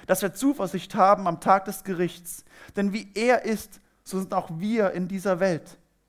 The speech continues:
Furcht ist nicht in der Liebe, sondern die vollkommene Liebe treibt die Furcht aus.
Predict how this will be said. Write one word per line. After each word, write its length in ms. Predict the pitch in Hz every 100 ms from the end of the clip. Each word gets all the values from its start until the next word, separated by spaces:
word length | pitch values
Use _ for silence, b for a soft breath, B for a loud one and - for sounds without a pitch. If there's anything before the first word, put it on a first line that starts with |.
| _ _ _ _ _
Furcht 440 | - 240 233 208
ist 140 | 170 190
nicht 240 | 220 202
in 120 | 170
der 120 | 160 143
Liebe, 300 | 147 139 131 B B
sondern 240 | 208 208
die 80 | 190
vollkommene 600 | - 226 233 226 202 190
Liebe 320 | 180 208 202
treibt 380 | - 185 190 190
die 60 | 190
Furcht 420 | - 196 190 -
aus. 420 | 165 135 -